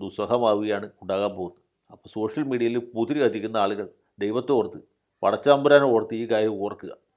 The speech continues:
അവരുടെ, ഏ, ദുഃഖത്തിൽ പങ്കുചേരുക, അവരോട് സഹതപിക്കുക. അല്ലാതെ നമുക്ക് വേറെ യാതൊന്നും ചെയ്യാൻ പറ്റുകയില്ല. നമ്മൾ എന്ത് ചെയ്താലും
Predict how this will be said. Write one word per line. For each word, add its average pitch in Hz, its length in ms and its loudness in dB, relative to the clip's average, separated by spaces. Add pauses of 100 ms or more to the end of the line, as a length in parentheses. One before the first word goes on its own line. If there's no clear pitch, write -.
(480)
അവരുടെ, 117 460 6 (840)
ഏ, 104 100 2 (200)
ദുഃഖത്തിൽ 123 400 2 (760)
പങ്കുചേരുക, 107 560 2 (300)
അവരോട് 98 280 -4 (100)
സഹതപിക്കുക. 101 560 -2 (240)
അല്ലാതെ 95 300 -4
നമുക്ക് 98 280 -8
വേറെ 101 200 0
യാതൊന്നും 101 320 0
ചെയ്യാൻ 107 220 -2
പറ്റുകയില്ല. 107 360 -4 (480)
നമ്മൾ 95 300 -8
എന്ത് 95 120 -4
ചെയ്താലും 107 280 2